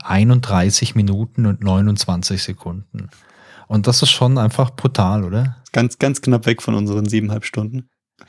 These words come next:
Speaker 1: Ja, und auch irgendwie Platz zehn, der ist jetzt sechs Jahre alt, der liegt bei einundvierzig Minuten und das ist halt auch total crazy.
Speaker 2: Ja,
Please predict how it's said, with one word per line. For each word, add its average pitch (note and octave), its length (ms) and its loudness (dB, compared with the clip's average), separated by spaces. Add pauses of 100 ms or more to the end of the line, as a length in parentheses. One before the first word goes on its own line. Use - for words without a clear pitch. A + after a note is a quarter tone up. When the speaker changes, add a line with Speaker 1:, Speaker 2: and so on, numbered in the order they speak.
(120)
Speaker 1:
Ja, F2+ 340 0
und G#2+ 260 -2
auch G#2 240 2
irgendwie A#2 420 2
Platz - 400 -2
zehn, A#2+ 480 2
der G#2+ 220 2
ist A2+ 140 -2
jetzt - 200 0
sechs - 260 0
Jahre B2 360 4
alt, B2+ 340 0 (520)
der G2 120 4
liegt G#2+ 200 0
bei A2+ 140 0
einundvierzig G#2+ 680 2
Minuten G2 480 -2
und F2+ 340 -8
das - 160 -4
ist G2 160 -2
halt - 100 -4
auch - 200 -12
total G#2 580 -6 (380)
crazy. G2 600 2
Speaker 2:
Ja, A#2 180 2